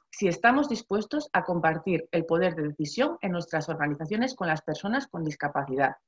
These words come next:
Desde la teoría, mucha gente diría que sí, pero sabemos que en la práctica no es lo que sucede y es difícil,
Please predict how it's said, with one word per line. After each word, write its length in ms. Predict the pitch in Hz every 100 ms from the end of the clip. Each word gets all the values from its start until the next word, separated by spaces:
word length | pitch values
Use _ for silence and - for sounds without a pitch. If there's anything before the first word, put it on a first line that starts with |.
| _ _ _ - - -
Desde 180 | 185 185
la 160 | 180 175
teoría, 480 | 190 254 226 - - _ _ _
mucha 240 | 202 208 254
gente 320 | 226 233 262
diría 300 | 202 180 220
que 120 | 170
sí, 280 | 147 233 247
pero 460 | 175 160 156 - _ _
sabemos 380 | 170 175 220 247
que 80 | 214
en 60 |
la 140 | 170 185
práctica 580 | 220 - 254 254 254 -
no 180 | 185
es 100 | 202
lo 100 | 202
que 100 | 196
sucede 480 | 165 147 170 156 143
y 120 | 160 202
es 140 | 202
difícil, 640 | 202 - 220 - 214 311